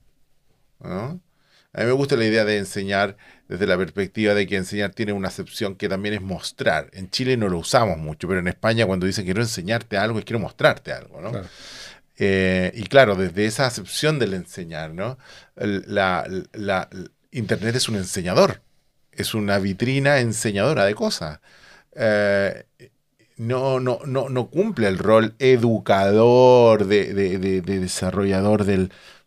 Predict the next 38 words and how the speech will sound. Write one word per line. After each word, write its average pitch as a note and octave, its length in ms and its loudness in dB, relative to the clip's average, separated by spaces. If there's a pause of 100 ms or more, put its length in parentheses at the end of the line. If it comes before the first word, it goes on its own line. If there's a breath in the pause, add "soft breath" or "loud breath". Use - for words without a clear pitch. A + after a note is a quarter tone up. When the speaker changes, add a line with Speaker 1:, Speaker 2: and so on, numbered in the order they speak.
(120)
Speaker 1:
del F#2+ 340 -4
carácter G2+ 960 2
y F#2+ 160 -4
de F2+ 140 0
la F2+ 80 2
actitud, A2 720 -2
que G#2 100 -8
sea, G#2 280 0
los G2 200 -2
aspectos G2+ 460 -6
más G2 580 -4
del - 240 -4
ser B2 460 2
y G#2+ 100 0
del F#2 220 0
convivir. F2+ 580 -4 (600 soft breath)
Pero C3 200 4
es C3+ 80 4
lo C3+ 140 4
que, B2 540 4
pero A2+ 220 0
resuelve D3+ 440 0
bastante D3+ 580 0
bien B2 920 -4
los G2 160 0
desafíos G#2+ 640 0
del G2 220 4
poder F#2+ 460 2
conocer, E2+ 800 0 (480 loud breath)
¿no? G#2 80 -2
El G#2 80 2
aprender F#2+ 360 0
a F#2+ 120 0
conocer A2+ 720 -2
determinados F#2 760 -2
tipos G2 280 -6
de F#2+ 100 -4
contenido. F2 600 -6